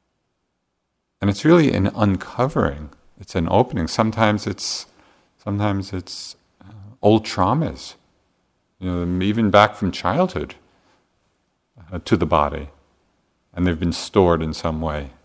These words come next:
and they're beginning to come to the surface. So on this level, we see awareness or mindfulness as being the vehicle of a great healing process.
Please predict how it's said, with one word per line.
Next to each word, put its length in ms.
and 180
they're 100
beginning 420
to 120
come 260
to 120
the 100
surface. 580
So 180
on 200
this 280
level, 480
we 100
see 440
awareness 640
or 80
mindfulness 800
as 200
being 600
the 120
vehicle 640
of 80
a 60
great 260
healing 520
process. 640